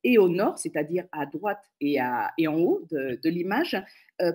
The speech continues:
par la présence de l'ancienne lagune qui a été asséchée. Bien sûr, on, on, on ne la voit plus, euh, actuellement. Euh,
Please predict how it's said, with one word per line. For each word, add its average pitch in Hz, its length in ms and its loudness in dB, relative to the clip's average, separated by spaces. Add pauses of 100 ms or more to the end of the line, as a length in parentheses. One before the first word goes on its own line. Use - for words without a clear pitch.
(120)
par 294 260 4
la 233 140 2
présence 254 500 0
de 233 240 2
l'ancienne 233 440 0
lagune 214 360 2
qui 262 140 0
a 185 40 4
été 180 180 0
asséchée. 190 480 -2 (460)
Bien 170 100 -6
sûr, 226 180 -8
on, 185 260 -8
on, 160 260 -4
on 180 40 -6
ne 180 40 -2
la 170 80 -2
voit 170 140 -4
plus, 208 300 -4
euh, 147 240 -2
actuellement. 143 500 -2 (640)
Euh, 160 500 4